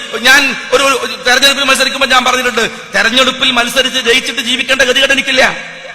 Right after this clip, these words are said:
ജീവിക്കുന്നതിനിടയിൽ പൊതുപ്രവർത്തനം നടത്തണോ ഞാൻ, പൊതുപ്രവർത്തനം കൊണ്ട് ജീവിക്കണോനല്ല. രണ്ടു തമ്മിൽ വ്യത്യാസമുണ്ട്. അത് രണ്ടു തമ്മിൽ വ്യത്യാസമുണ്ട്. അതുകൊണ്ട് ആ ഒരു നാട്ടിന് ആവശ്യമുണ്ടോ, ജനങ്ങൾക്ക് ആവശ്യമുണ്ടോ,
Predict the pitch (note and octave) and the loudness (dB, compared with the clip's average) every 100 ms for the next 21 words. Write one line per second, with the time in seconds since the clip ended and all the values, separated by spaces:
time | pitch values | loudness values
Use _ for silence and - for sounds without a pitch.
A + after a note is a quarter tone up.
0 | - D3+ A3+ C#4+ D4 D4+ C#4+ C#4 C4+ C4+ | -14 -2 2 2 0 -2 -2 0 2 2
1 | B3+ A#3+ C4 C4+ B3+ C4 C4 B3 B3+ B3+ | 0 -2 0 0 0 0 0 0 0 2
2 | B3 A#3 E3+ - - - A3 C4 C4+ C4 | 4 2 2 -8 -10 -4 -4 0 2 2
3 | A#3+ C4 C4 A#3 B3 B3 C4 B3 A#3 A3 | 0 -2 -2 -2 -2 0 2 2 2 2
4 | A#3 B3+ B3+ A3 C4 B3+ G3 D#3 - - | 2 0 0 0 2 2 -2 -6 -10 -16
5 | - - - _ - A#3 B3 C4+ C#4 C4 | -18 -20 -20 _ -6 -2 0 2 2 2
6 | C4 C#4 C4+ G#3+ D3+ - - - - - | 2 2 2 -2 -6 -10 -14 -18 -8 -2
7 | A#3+ C#4+ C#4+ C4+ - - - - C#3+ D3 | 2 2 4 2 0 -8 -12 -8 -6 -4
8 | B3+ G3+ G#3 C4 C#4 C#4 C#4+ C#4+ C4+ C4 | -4 2 2 2 2 2 2 0 2 2
9 | A#3 - - - G#3+ B3 C#4 - C#4 C#4+ | 2 -2 -12 -4 0 2 2 4 4 4
10 | B3 B3+ - | 2 2 0